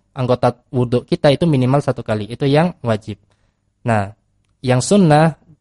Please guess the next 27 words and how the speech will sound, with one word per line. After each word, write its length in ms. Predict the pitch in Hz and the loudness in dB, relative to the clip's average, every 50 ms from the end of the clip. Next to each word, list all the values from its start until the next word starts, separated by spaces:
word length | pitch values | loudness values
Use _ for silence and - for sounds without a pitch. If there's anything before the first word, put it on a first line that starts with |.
| _ _ _ | _ _ _
adalah 640 | - 131 131 127 117 113 123 143 170 185 180 - _ _ | -8 -4 -2 0 2 2 4 4 2 2 0 -4 _ _
kita 240 | _ - - - 160 | _ -8 -2 0 2
membasuh 400 | 170 156 139 123 139 143 - 170 | 2 2 2 2 0 0 -2 -2
anggota 320 | 165 147 131 127 - - 127 | -2 0 -2 -2 -2 -2 -4
wudu 320 | 123 120 117 113 117 113 | -2 -4 -6 -6 -8 -6
kita 400 | - 120 - - 143 156 165 - | -6 -6 -2 0 2 0 2 0
itu 240 | 123 - - 156 160 | -4 -6 -4 -6 -4
dua 240 | 147 127 117 120 120 | -2 0 0 0 2
kali 260 | - 117 120 135 139 | 0 -2 0 0 0
atau 460 | 123 - - 127 147 160 165 170 _ _ _ _ | 0 0 0 0 0 0 -2 -6 _ _ _ _
tiga 240 | _ 123 113 - 110 | _ -6 -4 -4 -6
kali. 400 | 101 - 104 104 98 98 101 - _ _ _ _ _ _ _ _ | -4 -4 -8 -8 -8 -10 -14 -14 _ _ _ _ _ _ _ _
Maka 240 | _ 120 123 - 214 | _ -4 0 0 0
ketika 320 | - - - - - - 131 | 0 0 -4 -4 -2 -2 -4
kita 360 | - - 139 - 135 123 117 117 113 113 - - | -2 -4 -4 -2 0 2 2 2 0 -2 -4 -4
melakukan 480 | 127 123 120 - - 180 - 175 160 143 | -2 -2 -2 0 -2 -2 0 0 0 0
hal-hal 400 | 123 131 127 123 117 135 151 175 | 0 0 0 0 0 0 0 0
yang 160 | 165 143 127 | 0 0 -2
dianjurkan 560 | 123 123 - 131 123 120 165 170 - - 135 123 123 | -2 -4 -4 -6 -6 -4 -4 -6 -4 -4 -4 -4 -4
atau 80 | - 127 | -6 -4
yang 160 | 127 123 123 | -6 -4 -6
disunahkan 480 | 120 - - 135 165 170 - - 131 | -6 -8 -4 -2 -2 0 0 0 -2
dalam 240 | 120 120 117 113 117 | 0 0 -2 -2 -2
amalan 320 | - 127 120 120 117 113 110 | -4 -4 -2 -2 -2 -4 -4
tersebut, 480 | - 117 - - 107 117 131 165 180 - _ _ _ _ _ _ _ _ _ _ _ _ _ - | -8 -12 -14 -12 -8 -4 -2 -2 -4 -4 _ _ _ _ _ _ _ _ _ _ _ _ _ -2
maka 240 | 120 120 - 160 175 170 | -2 0 2 0 2 2
ganjaran 640 | 147 135 123 120 127 151 165 165 151 123 110 104 | 2 2 2 4 4 4 6 4 4 2 0 -4